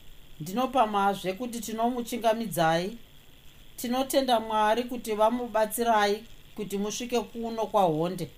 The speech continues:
Tinotendazve vabereki vamutumirai kuno kuti muuye kuzodzidza. Imi mune mhanza chaizvo. Mauya kuchikoro nhasi, hapana mari yamabhadhara,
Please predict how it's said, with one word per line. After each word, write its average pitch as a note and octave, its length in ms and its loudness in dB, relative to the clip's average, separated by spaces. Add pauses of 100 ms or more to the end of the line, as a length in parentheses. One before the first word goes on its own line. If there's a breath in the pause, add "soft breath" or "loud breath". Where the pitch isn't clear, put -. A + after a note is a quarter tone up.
(380)
Tinotendazve A#3+ 600 0
vabereki G#3+ 640 2
vamutumirai A3 800 2
kuno A3+ 460 -2 (100)
kuti G3+ 200 -6
muuye A3 460 0
kuzodzidza. E3 760 -4 (960)
Imi C4 300 2
mune C4+ 300 2
mhanza G3+ 580 2
chaizvo. F3+ 540 0 (560)
Mauya G#3+ 580 2
kuchikoro B3 580 0
nhasi, G3 580 0 (160)
hapana A3+ 600 0
mari A#3 280 2
yamabhadhara, F#3 960 2